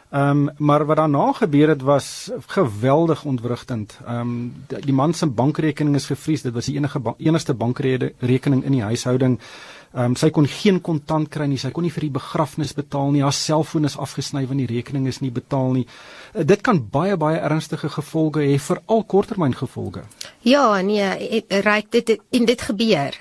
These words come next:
Speaker 2: Ehm, jy weet, een, iets wat 'n mens, eh, iets soos om een bankrekening te hê deesdae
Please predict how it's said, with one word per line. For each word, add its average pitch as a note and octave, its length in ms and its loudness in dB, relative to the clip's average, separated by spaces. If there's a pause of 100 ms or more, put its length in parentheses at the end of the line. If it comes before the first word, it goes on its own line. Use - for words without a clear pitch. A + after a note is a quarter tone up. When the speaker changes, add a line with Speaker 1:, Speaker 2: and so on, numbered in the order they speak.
Speaker 2:
Ehm, F#3 420 0
jy G3 100 0
weet, A3+ 200 4
een, B3 440 2 (640)
iets C4 220 2
wat A#3 180 2
'n A3 80 2
mens, G#3 580 2
eh, G3 100 0 (800)
iets - 200 2
soos C4+ 140 4
om A#3+ 180 6
een A#3+ 240 4
bankrekening G3 760 2
te F3+ 80 0
hê F3 260 4
deesdae F3+ 640 2